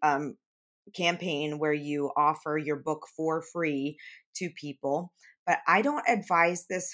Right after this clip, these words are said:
for warm audiences, for your warm audience. You've been building an email list. You've been doing all of the things to make sure that you've got a community of people, and, um, and you wanna make sure that, that those people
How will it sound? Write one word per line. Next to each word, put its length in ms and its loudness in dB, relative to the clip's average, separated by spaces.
for 160 -4
warm 520 -4
audiences, 840 -6
for 120 -2
your 320 0
warm 340 -2
audience. 640 -6
You've 320 -4
been 360 2
building 380 2
an 160 -2
email 440 0
list. 360 0
You've 240 -8
been 200 -4
doing 320 -4
all 220 2
of 80 0
the 80 -2
things 400 -4
to 100 -8
make 240 -4
sure 240 -4
that 120 -2
you've 480 -6
got 420 4
a 60 -2
community 640 -4
of 180 0
people, 480 0
and, 460 2
um, 340 0
and 120 -2
you 120 -4
wanna 200 2
make 240 2
sure 520 -2
that, 180 2
that 200 -4
those 260 6
people 320 -6